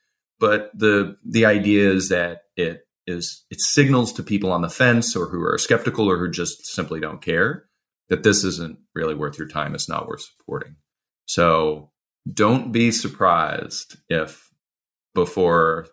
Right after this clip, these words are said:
the twenty-sixth, twenty-seventh of this month, when they may be marking up these bills,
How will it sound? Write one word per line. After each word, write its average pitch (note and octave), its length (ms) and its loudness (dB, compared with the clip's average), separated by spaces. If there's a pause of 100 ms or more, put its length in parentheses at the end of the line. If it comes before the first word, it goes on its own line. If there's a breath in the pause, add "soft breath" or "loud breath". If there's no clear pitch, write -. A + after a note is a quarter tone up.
(240)
the E2+ 100 -10
twenty-sixth, E2+ 720 -4
twenty-seventh D#2+ 640 -4
of D2 100 -12
this E2 240 -4
month, F2+ 460 -4
when D#2+ 340 -8
they D#2 120 -6
may D#2+ 200 -6
be E2+ 120 -4
marking E2 400 -4
up D#2+ 120 -8
these D#2+ 180 -8
bills, E2 480 -6